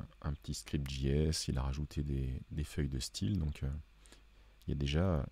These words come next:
un exemple un peu riche, puisqu'il y a un bouton aussi. Alors, je sais pas s'il a rajouté quelque chose quand on clique dessus. Non, pour l'instant, c'est juste un bouton. Ça vous permet de, de découvrir, euh, voilà, le,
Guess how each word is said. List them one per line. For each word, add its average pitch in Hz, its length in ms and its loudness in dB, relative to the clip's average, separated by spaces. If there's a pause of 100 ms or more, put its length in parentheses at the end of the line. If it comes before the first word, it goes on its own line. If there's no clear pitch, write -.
(180)
un 76 140 4
exemple 73 360 0
un 76 60 4
peu 67 140 -2
riche, 78 180 0
puisqu'il - 280 -8
y - 20 2
a 69 60 2
un 67 60 2
bouton 69 400 -2
aussi. 76 360 -4
Alors, 71 160 -2
je - 40 -12
sais - 60 -12
pas - 80 -6
s'il 71 200 -2
a 69 40 0
rajouté 73 280 -4
quelque - 160 -6
chose - 200 -8
quand - 220 -10
on 76 40 -4
clique - 220 -6
dessus. 90 840 0 (800)
Non, 69 100 -4
pour - 140 -4
l'instant, 71 200 -4
c'est - 160 -4
juste 71 200 -4
un 71 40 0
bouton. 71 240 -4 (400)
Ça - 160 6
vous 107 80 12
permet 95 280 12
de, 80 380 10
de 78 120 6
découvrir, 92 540 6
euh, 85 60 6
voilà, 76 220 4
le, 80 200 0